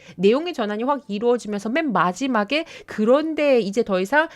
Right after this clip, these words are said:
라이벌이 없지 않게 되었다." 무슨 얘기야? 라이벌이 생겼다라는 내용으로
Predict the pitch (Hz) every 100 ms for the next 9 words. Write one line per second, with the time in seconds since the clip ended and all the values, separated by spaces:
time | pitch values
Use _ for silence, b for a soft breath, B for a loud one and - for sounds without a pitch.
0 | B 180 185 208 226 262 - - - 247
1 | 175 180 214 185 - 151 170 196 277 240
2 | 180 208 190 147 170 170 208 262 349 370
3 | - 269 262 254 175 165 175 185 320 508